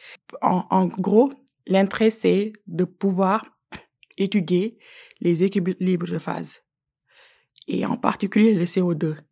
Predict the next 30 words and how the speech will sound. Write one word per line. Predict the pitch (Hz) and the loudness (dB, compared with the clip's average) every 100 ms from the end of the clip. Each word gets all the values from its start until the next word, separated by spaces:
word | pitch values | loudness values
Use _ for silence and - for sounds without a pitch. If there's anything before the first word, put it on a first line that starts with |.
| _ | _
c'est-à-dire | 180 180 | -4 -2
la | 175 147 | -2 -4
capacité | 190 185 196 - - 170 | -6 -4 -6 -4 -2 -2
de | 151 | -2
captage | 139 151 170 - 185 | -4 -4 -4 -4 -4
du | - 147 | -4 -6
C | - | -4
O | 165 147 | -2 -2
deux | 160 185 - - - _ | -2 -4 -6 -20 -20 _
dans, | 175 175 | -4 -2
dans, | 160 147 160 - | -2 -4 -6 -4
dans, | 160 - | -8 -6
dans | 170 170 | -4 -4
des | 151 | -2
mélanges | 151 170 160 160 | -2 -2 -4 -6
réactionnels. | 156 156 165 - - 165 208 - _ _ - | -8 -8 -8 -10 -8 -6 -8 -12 _ _ -2
Je | 214 | 0
retrouve | 202 214 214 185 | 2 0 -2 0
des | 185 180 | 0 0
choses | - - 190 185 | -4 -2 0 -2
que | - 190 160 | -6 -8 -6
j'ai | 160 165 | -4 -6
fait | 180 | -4
à | 175 | -4
l'école, | 165 170 180 175 | -4 -4 -4 -4
mais | 170 165 - | -6 -8 -10
je | 165 | -8
les | 170 | -8
comprends | 170 180 202 196 | -4 -4 -2 -4
mieux. | 185 175 | -4 -6